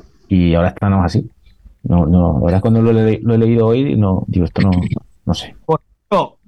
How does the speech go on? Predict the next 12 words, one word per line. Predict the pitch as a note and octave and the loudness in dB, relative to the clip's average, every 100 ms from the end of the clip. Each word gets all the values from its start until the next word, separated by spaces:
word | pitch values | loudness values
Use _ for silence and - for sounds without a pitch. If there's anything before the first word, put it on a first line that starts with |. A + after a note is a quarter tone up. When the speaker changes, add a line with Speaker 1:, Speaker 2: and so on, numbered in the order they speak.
| _ | _
Speaker 2:
en | F3 F3 | 0 2
la | D#3+ D3+ | 2 -2
semana | D3+ E3+ F#3+ | -2 -2 -2
pasada | G3 G3+ G#3+ A#3 | -2 0 -2 -2
también | F3 D#3+ E3 | -4 -2 0
se | F#3 G3+ | 0 -2
presentó | D#3 G3+ F#3+ F3+ E3 C#3 F#3 G#3 A3 | -2 -2 0 0 -2 0 0 2 2
la | E3+ | 0
Feria | D3 E3+ F#3 | -4 -2 0
Taurina | F#3+ E3+ F3+ G3+ | 2 0 0 0
de | F3+ F#3+ | 0 0
Albacete | G3+ F3+ D3 - F3 D#3+ G3+ G#3+ | 2 0 -2 -4 -8 -2 -2 -2